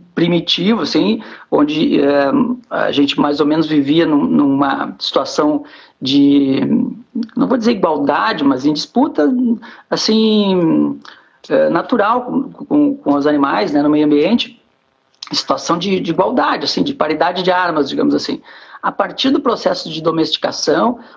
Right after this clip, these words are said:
o homem começou a dominar, eh, essas espécies e, e subjugá-las, assim, eh, né, modificar a forma de criação. E, na verdade, isso foi um momento, foi um movimento que aconteceu nesse período em relação ao, a todo o meio ambiente, né? Não foi só os animais. O homem,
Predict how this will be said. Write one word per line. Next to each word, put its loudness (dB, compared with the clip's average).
o 2
homem 2
começou 0
a 0
dominar, 2
eh, -4
essas -2
espécies 0
e, 2
e 0
subjugá-las, 0
assim, 0
eh, 0
né, -2
modificar -2
a -4
forma -2
de -6
criação. 0
E, -6
na 2
verdade, 0
isso -2
foi 2
um 2
momento, 0
foi 0
um 0
movimento 0
que 0
aconteceu 0
nesse -2
período 2
em 2
relação 0
ao, 0
a -2
todo 4
o 2
meio 2
ambiente, 2
né? 2
Não -2
foi 2
só 0
os -2
animais. 0
O 4
homem, 0